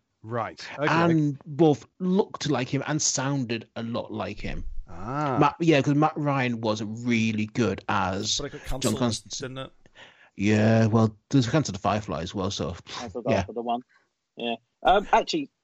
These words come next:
Speaker 4: one last thing on, um, time travel T V series. There was a show which, um, be honest, it, it's a, it's a little bit of, um, little bit of silly fluff, really, when you think about it. But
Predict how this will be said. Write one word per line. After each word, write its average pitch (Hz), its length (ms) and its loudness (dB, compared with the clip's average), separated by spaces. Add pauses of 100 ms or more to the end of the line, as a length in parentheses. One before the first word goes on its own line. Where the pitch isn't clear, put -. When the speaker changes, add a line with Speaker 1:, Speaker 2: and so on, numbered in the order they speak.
Speaker 4:
one 202 240 2
last 233 240 2
thing 190 160 -4
on, 175 220 -6
um, 165 220 -4
time 151 280 -4
travel 127 500 -8
T 143 200 0
V 131 140 2
series. 123 360 0
There 170 180 8
was 185 160 4
a 160 40 -2
show 160 420 4
which, 139 320 0
um, 139 460 2 (420)
be 277 140 6
honest, - 240 2 (120)
it, 196 160 -4 (160)
it's 190 220 -4
a, 202 160 0 (100)
it's 214 140 -4
a 247 40 -4
little 247 200 0
bit 185 160 2
of, 151 140 0
um, 151 440 4 (440)
little 196 140 8
bit 160 160 6
of 156 80 4
silly 151 420 4
fluff, 143 400 0
really, 120 260 -2
when 143 180 0
you 139 160 2
think 147 260 4
about - 320 4
it. - 140 0
But 139 180 2